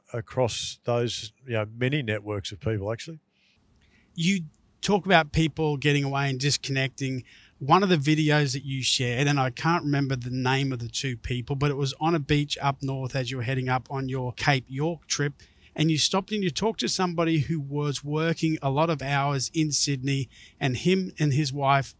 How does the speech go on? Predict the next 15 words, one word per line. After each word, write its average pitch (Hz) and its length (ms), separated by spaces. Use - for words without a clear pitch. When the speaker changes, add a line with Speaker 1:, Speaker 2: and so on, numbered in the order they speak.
Speaker 2:
left 160 320
their 160 140
job 139 360
and 135 220
went 147 360
and 135 100
travelled 135 440
Australia. 131 680
Do 120 160
you 147 80
recall 165 380
that 147 380
video? 175 460
Speaker 1:
Yeah, 143 280
fantastic, 117 840